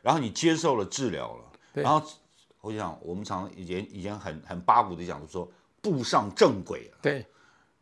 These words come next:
Speaker 1: 然后你对未来，对前景就开始有一个期许嘛，对不对？
Speaker 2: 对。
Speaker 1: 然后也比较对自己也比较有，有自信嘛。那这个期许其实就是让你可以过得，生活会过得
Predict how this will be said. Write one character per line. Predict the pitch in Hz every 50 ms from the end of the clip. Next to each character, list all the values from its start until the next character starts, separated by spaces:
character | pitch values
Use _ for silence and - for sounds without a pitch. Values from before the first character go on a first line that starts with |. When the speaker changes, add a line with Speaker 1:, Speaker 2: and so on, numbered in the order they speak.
| _ _ _ -
Speaker 1:
然 | 120 160
后 | 196 202
你 | 147
对 | 110 123 127
未 | 131 135 127
来， | 107 87 78 76 71 78 - _ _ _ _
对 | - 127 117
前 | - - - 101 117 131
景 | 113 107 85 71 - _ _ _ _ - - -
就 | - 143
开 | 131 135 135 127 123
始 | - 98 85 - - -
有 | - 82 71
一 | 82 98
个 | 104 104
期 | - - - - - 104 117 117
许 | - - - 87
嘛， | 76 - 58 64 -
对 | - 95
不 | 107
对？ | 127 120
Speaker 2:
对。 | - - - _ _ _
Speaker 1:
然 | - 101 113
后 | 120 110
也 | 98 98
比 | 104 90 85
较 | 78 117 113
对 | 101 123 110
自 | 95 - 113 104
己 | 82 73
也 | 76 73
比 | 73 - 69
较 | 71 87 87
有， | 80 71 65 - 76 80
有 | 78 85 92
自 | 90 - - 139 120 101
信 | 90 - 127 104 76 -
嘛。 | - - _ _ _ _ _ _ _ -
那 | 160 165
这 | 147 202 190
个 | 151 110
期 | - - 127
许 | 113 117 95
其 | 87 92 98 90
实 | 98 110
就 | 113 107
是 | 95 107 101
让 | 107 110 95 82
你 | 71 65 - _ _ _ _ _ _ _ _
可 | - 120
以 | 110
过 | 107 - 131 113 98
得， | 90 82 71 - -
生 | - - 151 147 127
活 | 98 90
会 | 101 104
过 | 92 - - 110 95 80
得 | 71